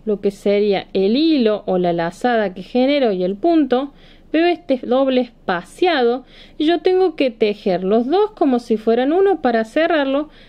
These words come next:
respetando la puntada. Entonces, hilo va hacia adelante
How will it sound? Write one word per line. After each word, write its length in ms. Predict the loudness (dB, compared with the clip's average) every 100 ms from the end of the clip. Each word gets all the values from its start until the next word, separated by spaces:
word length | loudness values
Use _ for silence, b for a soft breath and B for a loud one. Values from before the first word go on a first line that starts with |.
| B -4
respetando 1000 | 0 0 -2 -2 -2 0 -2 0 2 2
la 260 | 2 0 -2
puntada. 680 | -2 -2 -2 -2 -4 -6 -6
Entonces, 640 | -4 0 -2 -2 -10 -14 -12 -4
hilo 400 | 0 2 2 0
va 120 | -2
hacia 280 | -4 -2 0
adelante 580 | 0 0 -2 -2 -2